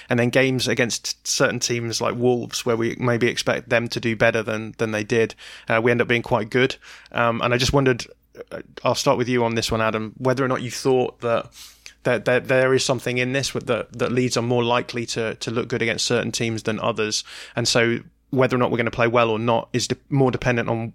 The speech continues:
the way that the opposition approach the game rather than how well or not Leeds play on the day.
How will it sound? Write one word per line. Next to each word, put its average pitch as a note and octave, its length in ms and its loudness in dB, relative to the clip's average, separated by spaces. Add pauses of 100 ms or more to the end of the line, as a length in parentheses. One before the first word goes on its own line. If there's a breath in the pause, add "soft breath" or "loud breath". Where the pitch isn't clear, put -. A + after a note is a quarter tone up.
(120)
the A#2+ 140 0
way A#2 140 4
that G#2 120 -2
the A#2 100 2
opposition A#2 420 -2
approach A2+ 300 -2
the A#2+ 80 -2
game A#2+ 260 0
rather A#2 220 0
than A2 240 -4 (260 loud breath)
how A#2+ 140 2
well A#2 340 2 (240)
or A#2 180 0
not A2+ 240 0
Leeds A2+ 240 -2
play A2 200 0
on G#2+ 100 -2
the A2 80 -2
day. A2+ 220 -2